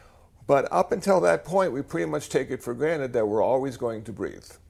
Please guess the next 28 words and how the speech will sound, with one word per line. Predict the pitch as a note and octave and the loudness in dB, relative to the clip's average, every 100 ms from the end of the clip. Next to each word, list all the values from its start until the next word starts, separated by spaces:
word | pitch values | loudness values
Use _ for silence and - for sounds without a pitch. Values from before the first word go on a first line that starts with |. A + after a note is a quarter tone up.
| - _ _ - - | -20 _ _ -10 -2
And | C#3+ D3+ | -2 -2
thankfully, | - A#3+ C4 - - G#2+ B2+ | 0 0 0 -2 0 2 2
living | C3+ B2 A#2+ | 0 -2 -4
in | G#2+ | -2
Los | G2 G#2+ | -4 -2
Angeles, | A#2 B2 A#2+ G2 A2+ | -4 -4 -6 -8 -8
they're | G#2 | -8
cleaning | G2+ - A#2+ G#2+ G2+ | -8 -6 -6 -4 -6
up | A2 | -8
the | G2+ F2+ | -8 -8
air. | - - _ _ _ - - - | -8 -14 _ _ _ -20 -20 -20
So | - G#2 | -8 -2
we'll | G2+ C3+ | 0 0
have | C3+ A#2+ A2+ | 0 -4 8
better | C#3+ D#3+ D3 | 8 10 6
air | - G#2 F2+ | 4 0 0
to | F#2+ | -6
breathe, | F2+ D#2+ A1+ G#1+ - - - _ - - - | -10 -10 -10 -14 -18 -20 -20 _ -20 -20 -14
and | A2 A2 | -8 0
that's | A#2+ - | 0 0
a | G#2+ | -2
good | F#2+ F2+ | -4 -4
thing. | - - - - - - - - - - - - - | -8 -10 -14 -20 -20 -20 -20 -20 -20 -20 -20 -20 -16
So | - D3+ | -4 -2
how | C#3 F3 F#3+ G#3 | 0 0 2 2
does | G#3+ G3+ D3 | 2 0 0
this | F3 C#3 | -4 -4
breathing | B2 B2 C#3 F3+ G3 B2 D2 C#2+ A2 | -8 -2 0 0 -4 -4 -6 -8 -14